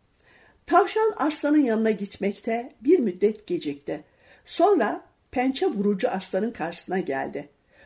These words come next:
Bu gecikme yüzünden arslan pençesiyle toprağı kazıyıp kükremekteydi. Arslan, "Ben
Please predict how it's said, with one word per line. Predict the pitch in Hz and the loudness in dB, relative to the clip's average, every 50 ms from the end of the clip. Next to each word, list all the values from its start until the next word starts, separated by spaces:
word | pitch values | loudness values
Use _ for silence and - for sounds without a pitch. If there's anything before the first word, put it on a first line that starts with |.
| _ _ _ - | _ _ _ -4
Bu | 480 508 - | 2 6 8
gecikme | 392 349 - 359 349 - 381 | 8 8 6 4 0 0 2
yüzünden | 359 294 226 160 151 180 170 185 190 190 202 - | 2 2 2 0 -2 -4 -4 -2 -2 -2 -2 -4
arslan | - 220 240 220 - - 262 285 320 349 - _ _ _ _ _ - | -4 -6 -6 -6 -4 -4 -2 -2 -4 -6 -8 _ _ _ _ _ -4
pençesiyle | - 247 262 254 277 269 254 - 359 349 294 - - | -2 0 0 0 0 0 0 0 0 2 2 0 0
toprağı | - 202 196 196 - 202 214 226 | -2 -4 -2 -2 -2 -2 -2 -2
kazıyıp | 220 - 165 156 - 165 170 180 170 - - _ _ _ _ _ | -4 -6 -8 -6 -4 -4 -4 -4 -6 -10 -20 _ _ _ _ _
kükremekteydi. | - 262 247 262 - 277 254 247 247 277 277 - - - 214 175 147 135 - 127 131 - _ _ _ _ _ _ _ _ _ _ _ - | -6 -6 -4 -2 0 0 0 0 -2 -4 -6 -6 -2 0 0 2 0 0 -4 -8 -10 -10 _ _ _ _ _ _ _ _ _ _ _ -4
Arslan, | 180 185 180 - 190 196 269 370 403 - _ _ _ _ _ _ _ _ _ - | -4 -4 -4 -2 -2 -2 -2 -2 -6 -10 _ _ _ _ _ _ _ _ _ 4
"Ben | 185 269 302 359 381 262 - | 6 6 6 6 4 2 -2